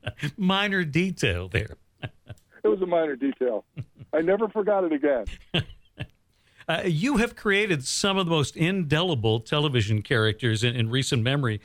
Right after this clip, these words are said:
Speaker 1: on the several seasons of American Horror Story you've been a part of, and whether it's, whether it's Twisty the Clown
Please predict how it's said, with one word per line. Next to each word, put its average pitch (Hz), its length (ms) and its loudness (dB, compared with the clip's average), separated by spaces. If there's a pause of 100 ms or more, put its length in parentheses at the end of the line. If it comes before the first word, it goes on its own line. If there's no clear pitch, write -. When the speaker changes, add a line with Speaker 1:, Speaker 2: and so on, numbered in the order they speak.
(500)
Speaker 1:
on 120 100 4
the 110 80 2
several 156 340 2
seasons 127 500 4
of 110 100 2
American 117 460 2
Horror 127 280 2
Story 120 500 0
you've 123 220 -2
been 117 100 4
a 104 60 2
part 139 300 0
of, 113 100 2
and 160 140 0
whether 175 320 2
it's, - 280 -4
whether 143 240 0
it's 110 140 -2
Twisty 131 400 0
the 92 80 -4
Clown 185 640 0